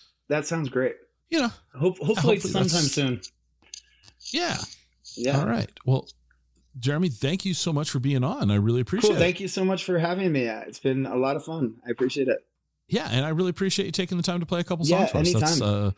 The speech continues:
Speaker 2: you know, it's funny is that, you know, we talk to musicians and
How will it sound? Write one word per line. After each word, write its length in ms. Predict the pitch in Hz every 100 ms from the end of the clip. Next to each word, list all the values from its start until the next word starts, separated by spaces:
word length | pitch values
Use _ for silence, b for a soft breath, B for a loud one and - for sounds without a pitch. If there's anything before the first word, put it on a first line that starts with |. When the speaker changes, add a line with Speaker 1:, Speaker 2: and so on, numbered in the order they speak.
| B B B B B _ _
Speaker 2:
you 120 | 131
know, 80 | 131
it's 120 | 135
funny 240 | - 190 107
is 140 | 92
that, 160 | 104 107
you 80 |
know, 80 | 101
we 120 | 98
talk 240 | 98 - 107
to 80 | 117
musicians 560 | 101 110 107 101 92 87
and 220 | 85